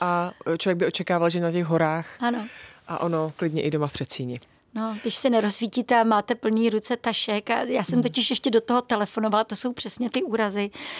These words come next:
Speaker 2: kdy člověk se nesoustředí a, a někdo mi volal, že zvolili papeže. Já jsem měla takovou radost, že jsem nedávala pozor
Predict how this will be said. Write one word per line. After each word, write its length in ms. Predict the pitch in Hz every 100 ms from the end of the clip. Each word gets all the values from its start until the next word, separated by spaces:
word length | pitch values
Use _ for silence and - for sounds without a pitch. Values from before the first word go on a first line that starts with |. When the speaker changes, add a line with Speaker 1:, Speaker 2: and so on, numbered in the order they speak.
| -
Speaker 2:
kdy 120 | 196 196
člověk 360 | - 208 214
se 120 | -
nesoustředí 720 | 233 208 220 185 - 208 202 -
a, 220 | 220 196 - - - -
a 60 | 196
někdo 300 | 196 202 214
mi 140 | 233
volal, 340 | 208 202 196 202
že 160 | 226
zvolili 440 | 208 190 190 202 226
papeže. 540 | 220 - 208 180 170
Já 120 | -
jsem 100 | 160
měla 140 | 233 226
takovou 360 | 208 - 254
radost, 260 | 254 214 196
že 80 | 226
jsem 200 | 247 233
nedávala 440 | 208 208 202 220
pozor 480 | 233 214 175 190